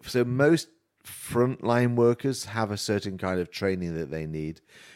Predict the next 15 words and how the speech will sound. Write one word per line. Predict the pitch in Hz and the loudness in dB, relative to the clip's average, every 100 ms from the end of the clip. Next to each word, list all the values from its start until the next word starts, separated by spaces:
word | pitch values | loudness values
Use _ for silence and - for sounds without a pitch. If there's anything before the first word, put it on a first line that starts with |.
| - | -4
but | 113 | 2
they | 120 | 2
don't | 110 117 113 98 | 6 6 6 2
need | 104 107 - | 2 0 0
to | 87 | -6
be | 90 | -6
trained | - 107 95 85 | -2 -2 0 -2
on | 87 85 85 - | -2 -2 -4 -6
how | - 95 | -4 -4
to | - 85 | -4 -10
create | - 87 82 - | -4 -2 -2 -4
teams | 92 87 85 - | -4 -4 -4 -6
and | 85 82 | -8 -8
channels | - 87 87 80 80 80 - | -6 -4 -2 -2 -2 -4 -6
and | 78 | -8